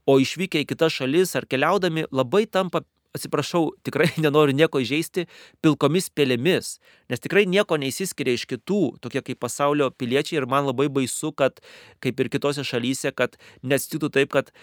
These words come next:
labai atsiprašau, kad Lietuva kažkada taps musulmoniška, kaip kažkada pasakė popiežius Benediktas šešioliktasis, kad Europa tampa musulmoniška, bet matot, aš tą matau realiai, kaip plinta net toje šalyje,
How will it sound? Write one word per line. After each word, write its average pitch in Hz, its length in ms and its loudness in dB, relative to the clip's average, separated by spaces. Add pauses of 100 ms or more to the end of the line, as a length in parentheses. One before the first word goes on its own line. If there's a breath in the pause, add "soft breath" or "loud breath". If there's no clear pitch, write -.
(180 soft breath)
labai 135 340 6
atsiprašau, 151 560 2
kad 135 180 2
Lietuva 135 460 4
kažkada 131 320 -4
taps 147 280 -2
musulmoniška, 127 800 0
kaip - 260 -8
kažkada 123 400 -6
pasakė 127 400 -4
popiežius 127 480 -4
Benediktas 117 420 -6
šešioliktasis, 123 720 -4
kad - 220 -6 (400 soft breath)
Europa 131 400 4
tampa 117 320 -2
musulmoniška, 120 560 -2
bet 110 160 -6
matot, 147 320 0 (220 loud breath)
aš - 360 2 (140)
tą 139 160 0
matau 151 320 2
realiai, 131 400 2
kaip 170 320 0
plinta 151 560 4
net 147 340 0
toje 151 220 0
šalyje, 131 600 0